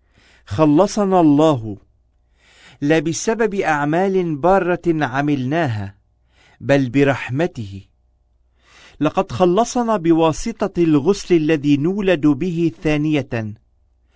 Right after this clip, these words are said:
وجددنا بالروح القدس الذي سكبه الله علينا بغنى في يسوع المسيح مخلصنا،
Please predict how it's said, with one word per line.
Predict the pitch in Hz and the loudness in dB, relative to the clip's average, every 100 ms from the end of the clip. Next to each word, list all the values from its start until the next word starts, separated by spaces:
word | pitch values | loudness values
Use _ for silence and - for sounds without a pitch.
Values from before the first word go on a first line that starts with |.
| _ - - - | _ -20 -20 -8
وجددنا | 147 156 165 147 240 247 226 190 | 0 2 2 2 0 2 0 0
بالروح | 147 151 139 220 208 | 2 2 2 -2 -2
القدس | 180 151 - 196 185 - 170 | 0 0 0 0 0 0 0
الذي | 151 156 151 | 0 0 0
سكبه | 143 - 151 220 233 196 170 | -2 -2 -4 -2 -2 0 0
الله | 139 165 180 156 | 2 2 2 0
علينا | 135 143 160 170 160 151 | 0 0 0 0 -2 -2
بغنى | 131 135 165 165 127 113 - _ _ - - _ | 0 -2 -2 -2 -2 -4 -10 _ _ -20 -20 _
في | - 147 143 | -4 0 0
يسوع | 139 - 208 180 | 0 -2 -2 0
المسيح | 165 139 135 131 - 107 190 | 2 2 0 -4 -4 -8 -4
مخلصنا، | 143 135 120 139 127 156 - 131 107 101 | -4 -4 -2 -4 -2 -4 -4 -6 -6 -10